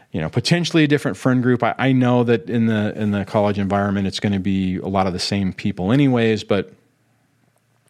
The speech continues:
that could be a way to do that.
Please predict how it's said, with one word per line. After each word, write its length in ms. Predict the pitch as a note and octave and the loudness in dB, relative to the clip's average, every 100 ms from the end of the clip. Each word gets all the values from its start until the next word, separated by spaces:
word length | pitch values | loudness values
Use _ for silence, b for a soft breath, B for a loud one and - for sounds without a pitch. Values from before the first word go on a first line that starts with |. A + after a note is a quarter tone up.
| - - | -14 -2
that 240 | A#2+ A#2 | 0 0
could 160 | B2 G2 | -2 0
be 320 | G#2 G2 F#2 B B B B B G#2 | 0 0 -4 B B B B B -2
a 60 | |
way 260 | G2+ A2 G2+ | 2 2 2
to 160 | - | -2
do 200 | F2+ A2 | -2 0
that. 220 | A2+ A2+ | 2 2